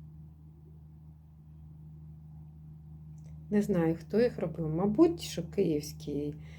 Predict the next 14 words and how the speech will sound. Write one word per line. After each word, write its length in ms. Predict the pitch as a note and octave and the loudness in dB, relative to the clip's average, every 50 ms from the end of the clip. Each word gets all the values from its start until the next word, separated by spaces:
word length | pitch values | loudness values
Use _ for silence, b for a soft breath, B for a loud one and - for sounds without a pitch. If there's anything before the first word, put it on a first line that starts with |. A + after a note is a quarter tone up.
| B B B D#3 D#3 E3 | B B B -12 -8 -4
е, 360 | E3 D#3+ D#3 C#3+ C#3 - - - | -4 -2 -2 -2 -2 -2 -2 -4
завод. 640 | D#3 D3+ D#3 D3+ C#3 C#3 C#3+ C#3+ - - - - - - B B B B B B B - - - D#2 D#2 D#2 D#2 D#2 D#2 D#2 - - - - - - - - - - - - - - - - - - | -2 2 2 2 4 4 2 0 0 0 -2 -8 -12 -12 B B B B B B B -12 -12 -12 -12 -12 -12 -12 -12 -12 -12 -12 -12 -12 -12 -12 -12 -12 -12 -12 -12 -12 -12 -12 -12 -12 -12 -8 -2
Але 220 | - D#3+ D#3+ G3+ G#3 | 2 4 6 6 6
я 140 | G3+ G3 F#3 | 6 6 4
точно 380 | - - - - - E3 E3 | 2 0 -4 -2 -2 0 0
не 140 | E3+ E3+ D3+ | 2 0 0
знаю. 400 | - - - D#3+ - - D#3+ D#3 D3+ D3+ - - - - - - - - - - D3+ | -2 -4 -4 -4 -4 -4 -6 -6 -8 -8 -8 -8 -10 -10 -10 -10 -10 -10 -8 -4 0
Мені 300 | D3+ E3+ F#3 G3 F#3+ E3 | 2 2 4 4 4 2
так 200 | - D3+ C3+ - - - - - - | 0 -2 -4 -4 -6 -8 -10 -10 -10
стається, 760 | - - - D3 C3+ C#3 D#3+ A3+ C#4+ - - - - F3+ E3 | -10 -6 -4 -2 -2 0 2 2 0 0 -2 -2 -2 -2 0
можливо, 500 | D#3+ D#3+ D#3 D3+ G3 G3 G3+ G#3 F3+ E3 | 0 -2 -2 -2 -2 0 2 2 2 2
сімдесяті 1120 | - - D#3+ C#3 C#3+ C#3 C#3 C#3+ C#3+ - - - D#3+ E3+ G#3+ B3+ - - - G3 F#3 - B B B B B B B B B B B - - | 0 -2 -2 0 0 0 0 -2 -2 -2 0 2 2 4 4 2 0 0 -2 -2 -2 -2 B B B B B B B B B B B -10 -4
роки, 680 | - E3 D#3+ D#3+ - - - E3 D#3+ D#3+ D#3 D#3 D#3 D#3 - - - - - - - - - - - - - - - - - - | -2 0 0 0 -2 -4 -2 0 0 2 2 0 -2 -2 -6 -8 -12 -12 -12 -10 -10 -10 -10 -10 -12 -12 -12 -12 -12 -12 -8 -6
вісімдесяті, 1200 | C#3+ C#3 - - C#3 C#3 C#3 - - C3+ - - - - D#3 F#3+ G#3+ G#3 - - - E3+ E3 - | -6 -6 -4 -2 -2 0 0 0 -2 -4 -6 -4 -2 -2 0 2 0 0 -2 -4 -4 -4 -4 -4